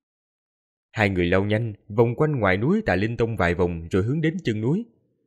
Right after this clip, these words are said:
Khi đáp xuống một gốc sơn môn thì sơn môn to lớn cũng là màu đen,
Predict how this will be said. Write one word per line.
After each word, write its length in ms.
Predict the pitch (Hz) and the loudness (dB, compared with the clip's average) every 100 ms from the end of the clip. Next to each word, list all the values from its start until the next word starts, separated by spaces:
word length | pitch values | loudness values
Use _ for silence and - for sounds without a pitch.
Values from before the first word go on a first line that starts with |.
| _ 123 | _ 0
Khi 100 | 110 | 2
đáp 100 | - | 2
xuống 220 | 139 170 | 0 0
một 140 | 120 110 | 0 -2
gốc 140 | 170 | -4
sơn 240 | - 117 110 | -2 -2 0
môn 300 | 104 104 104 | 0 -2 -2
thì 120 | 123 | -2
sơn 200 | 113 160 | 0 0
môn 200 | 156 151 | 0 0
to 160 | 151 143 | 0 2
lớn 240 | 147 202 - | 2 -2 -6
cũng 120 | 120 | -2
là 100 | 104 | 0
màu 160 | 87 90 | 0 0
đen, 240 | 123 | -2